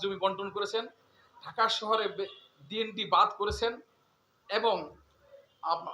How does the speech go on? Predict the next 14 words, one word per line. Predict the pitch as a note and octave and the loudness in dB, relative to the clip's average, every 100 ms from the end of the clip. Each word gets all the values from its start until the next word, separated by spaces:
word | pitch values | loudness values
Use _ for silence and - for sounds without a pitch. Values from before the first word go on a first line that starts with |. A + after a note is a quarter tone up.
| E3+ | 0
অষ্টম | G3 - B3+ - | 0 0 -2 -2
শ্রেণী | A#3+ A#3 | -6 -2
পর্যন্ত | A#3 A3 G#3+ G3+ - _ _ _ | 0 0 -2 -4 -12 _ _ _
নারী | E3+ G#3+ A3 | 2 2 -4
শিক্ষা | - G#3 | -4 -2
অবৈধানিক | G3+ G3+ G3 G3+ | 0 0 -2 -4
করেছেন, | G3 G#3+ F3+ | -4 -4 -2
প্রাথমিক | F#3+ F#3 A3 - | 0 2 -2 -10
শিক্ষা | G3+ - G3+ G3+ | -12 -6 -4 -4
পর্য-, | F#3+ A3 - _ - | -6 -8 -8 _ 2
পা-, | F#3+ F#3+ | 2 4
প্রাথমিক | G3 G3 A3+ - | 0 0 -6 -8
শিক্ষা | G#3 G#3+ F#3+ | -6 0 0
বৈ-, | F#3+ | 0